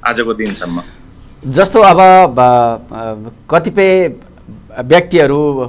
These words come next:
Speaker 2: कोभिडका कारणले आफ्नै घरमा होम आइसोलेसनमा हुनुहुन्छ,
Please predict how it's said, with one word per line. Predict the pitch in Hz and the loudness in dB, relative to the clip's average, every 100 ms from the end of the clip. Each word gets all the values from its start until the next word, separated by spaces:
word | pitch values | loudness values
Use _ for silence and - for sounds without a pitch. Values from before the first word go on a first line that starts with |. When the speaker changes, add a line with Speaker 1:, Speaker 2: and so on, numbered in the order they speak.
| 123 | -4
Speaker 2:
कोभिडका | 160 165 180 175 | 0 2 2 0
कारणले | 156 143 139 139 139 | 2 2 0 0 0
आफ्नै | 135 139 139 | 0 -2 -4
घरमा | 120 123 135 | -2 -2 0
होम | 123 120 135 | 0 0 -2
आइसोलेसनमा | 131 127 127 127 120 | -4 -6 -10 -6 -8
हुनुहुन्छ, | 110 107 104 | -8 -12 -12